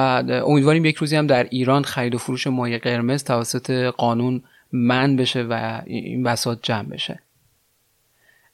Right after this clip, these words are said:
اما یه اشاره سریع هم بکنم به آسیب‌های زیستی که این ماهی با خودش به همراه میاره. ببینید، بیشتر ماهی‌های خریداری شده برای سفره هفت سین در همون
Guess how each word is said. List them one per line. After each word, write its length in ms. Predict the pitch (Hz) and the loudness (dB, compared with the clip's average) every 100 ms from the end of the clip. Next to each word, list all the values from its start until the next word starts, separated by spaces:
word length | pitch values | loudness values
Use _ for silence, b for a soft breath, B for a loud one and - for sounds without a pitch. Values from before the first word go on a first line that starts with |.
| - | 0
اما 200 | 185 220 | 4 6
یه 300 | 214 208 196 | 6 6 6
اشاره 380 | 165 - 156 190 | 4 6 6 6
سریع 280 | - 143 160 | 4 4 4
هم 180 | 180 | 4
بکنم 320 | 175 175 185 180 | 2 4 2 4
به 80 | |
آسیب‌های 500 | 170 139 135 139 165 | 4 2 2 2 2
زیستی 600 | 170 135 127 - - 165 | 2 0 0 0 2 0
که 120 | 135 131 | 2 0
این 140 | 123 | 2
ماهی 240 | 123 117 | 2 2
با 120 | 135 123 | 2 2
خودش 320 | 143 123 - | 0 -4 -2
به 100 | 123 | -2
همراه 380 | 117 113 123 117 | -2 -2 -4 -6
میاره. 300 | 143 127 139 | -8 -10 0
ببینید، 460 | 156 196 208 208 B B B B B 151 147 | 2 2 2 -2 B B B B B 0 2
بیشتر 420 | 156 - 190 214 | 2 2 4 4
ماهی‌های 600 | 196 160 151 165 175 156 | 6 6 6 4 4 2
خریداری 500 | 135 156 143 135 131 | 2 4 4 4 2
شده 280 | 127 143 156 | 0 2 4
برای 220 | 131 131 | 4 4
سفره 380 | 127 135 - 135 | 2 -2 -2 -2
هفت 260 | 131 135 - | 2 0 0
سین 280 | - 175 | 0 0
در 180 | 175 143 | 4 4
همون 440 | 143 165 170 165 | 4 2 4 2